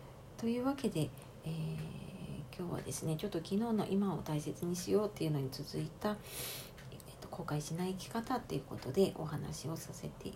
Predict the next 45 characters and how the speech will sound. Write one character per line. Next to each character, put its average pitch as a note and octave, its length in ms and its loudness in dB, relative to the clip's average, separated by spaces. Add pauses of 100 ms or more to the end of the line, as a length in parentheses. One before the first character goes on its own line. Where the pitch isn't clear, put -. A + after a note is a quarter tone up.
(120)
た F3+ 160 -4
だ F#3+ 100 -2
き G3 140 -4
ま A3 160 2
し A3+ 100 -2
た。 - 140 0 (1080)
え - 140 -6
ー、 - 40 -10
今 E3+ 80 -4
日 D#3+ 80 -2
も D#3 60 0
最 E3+ 220 -4
後 E3 80 -4
ま D#3+ 140 0
で D#3+ 100 -4
お D#3+ 40 -2
聞 - 280 -8
き E3+ 60 2
い - 20 -2
た F3 160 -4
だ G3 140 -2
き G#3 160 -2
ま A3+ 180 2
し - 140 -8
て B3 160 0 (420)
あ E3 80 -4
り E3 100 -4
が D#3+ 100 -4 (100)
と - 80 -4
う - 20 -4 (240)
ご F3+ 60 -8
ざ - 200 -6
い F#3+ 60 -2
ま G#3 240 2
す。 - 160 -4 (1300)
そ - 140 -8
れ G3 80 2
で C4 100 2
は - 120 2 (140)
今 D#3+ 120 4
日 D3 60 4
も C#3 100 2
素 - 100 -4
敵 D#3 220 0
な G3 120 2